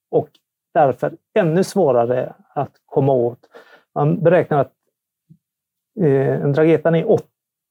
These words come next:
står för åttio procent av kokainhandeln i, eh, Europa. Eh, har samarbete med karteller i,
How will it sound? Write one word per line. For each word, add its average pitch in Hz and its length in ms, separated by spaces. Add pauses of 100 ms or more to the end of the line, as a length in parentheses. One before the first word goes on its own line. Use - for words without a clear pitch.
(380)
står 175 220
för 160 200
åttio 156 300
procent 151 400
av 120 80 (160)
kokainhandeln 131 1160
i, 143 440
eh, 120 160 (680)
Europa. 131 420 (720)
Eh, 135 260
har 127 80
samarbete 131 540
med 131 120
karteller 120 640
i, - 20